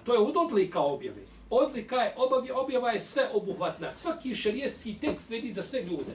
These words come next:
Osim ako se radi u posebnoj situaciji i tako dalje, nešto iznimno. A riječi koje mi govorimo mogu se odnositi na jednom veću ili manju skupinu ljudi i tako dalje.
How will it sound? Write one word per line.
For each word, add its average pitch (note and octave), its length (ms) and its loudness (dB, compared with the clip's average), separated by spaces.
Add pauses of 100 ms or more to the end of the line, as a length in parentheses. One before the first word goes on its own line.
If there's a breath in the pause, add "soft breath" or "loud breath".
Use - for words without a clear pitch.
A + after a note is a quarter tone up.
(960)
Osim D4 240 -6
ako - 120 -8
se C4+ 100 -6
radi B3+ 160 -2
u G3+ 60 -8
posebnoj G3 540 0
situaciji B2+ 640 -4
i G#2+ 60 -16
tako - 240 -12
dalje, C3 240 -10
nešto B2+ 260 -12
iznimno. B2+ 420 -10 (1500)
A - 160 -16
riječi A3 480 -8
koje G3+ 200 0
mi B3+ 160 -8
govorimo A3 460 -6
mogu A#3 260 -10
se F#3+ 80 -12
odnositi F#3+ 340 -6
na D3 60 -4
jednom D#3 380 -8
veću D#3 280 -10
ili C3 100 -6
manju C#3+ 200 -10
skupinu C3 420 -16
ljudi C3 260 -12
i - 100 -18
tako - 220 -14
dalje. D3+ 280 -12